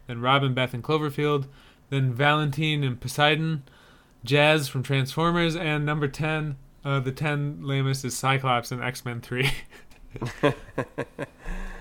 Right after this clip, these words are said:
Speaker 2: Oh, man. X-Men three.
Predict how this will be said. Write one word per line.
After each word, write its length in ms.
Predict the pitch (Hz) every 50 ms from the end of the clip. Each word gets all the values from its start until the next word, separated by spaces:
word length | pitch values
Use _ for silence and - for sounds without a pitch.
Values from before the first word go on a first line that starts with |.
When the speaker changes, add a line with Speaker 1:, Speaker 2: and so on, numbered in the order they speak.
| - - - - - - - - - -
Speaker 2:
Oh, 600 | - 113 113 113 117 117 117 117 113 113 110 107
man. 520 | 107 104 104 101 101 98 98 95 95 95 - - - -
X-Men 500 | - 107 107 - - - 113 110 107 104
three. 500 | 104 107 98 92 90 87 82 80 82 78